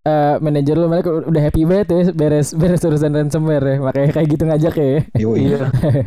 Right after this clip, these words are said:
Speaker 2: <laughs> Ditutup dengan gembira lah pokoknya.
Speaker 1: Iya, iya.
Speaker 3: Hmm.
Speaker 1: Manis banget sih, apalagi pakai orkestranya kan penutup albumnya kayak gitu. Gila.
Speaker 3: Iya.
Speaker 2: Mm-mm.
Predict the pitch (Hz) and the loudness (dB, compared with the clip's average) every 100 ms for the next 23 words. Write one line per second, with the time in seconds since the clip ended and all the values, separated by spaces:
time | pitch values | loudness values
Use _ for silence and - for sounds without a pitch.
0 | - - - - - - - - - 107 | -6 -14 -20 -20 -20 -20 -20 -18 -6 -6
1 | 117 - - - - _ _ - 135 139 | -4 -8 -14 -20 -20 _ _ -8 -6 -2
2 | 127 123 127 131 131 123 131 151 175 160 | -2 0 0 2 2 2 2 0 0 -2
3 | 135 135 156 156 165 160 147 127 135 135 | -2 -2 0 0 2 2 0 0 0 -2
4 | 113 - 135 113 117 131 151 143 151 160 | -2 -2 -2 -2 -4 -2 -2 0 0 0
5 | 165 160 147 151 147 156 147 139 139 139 | 0 0 0 0 -2 -2 -2 0 -2 0
6 | 143 143 147 139 135 131 135 123 127 131 | 0 0 -2 -2 -2 -2 -2 -2 0 0
7 | 131 139 139 123 127 131 131 - - 113 | 0 0 0 -2 -2 -2 -4 -8 -6 -2
8 | 110 110 - - - - - - 127 120 | 0 -2 -6 -20 -20 -20 -20 -8 -4 -4
9 | 113 - - 117 113 113 110 110 | -6 -8 -4 -2 -2 -4 -4 -4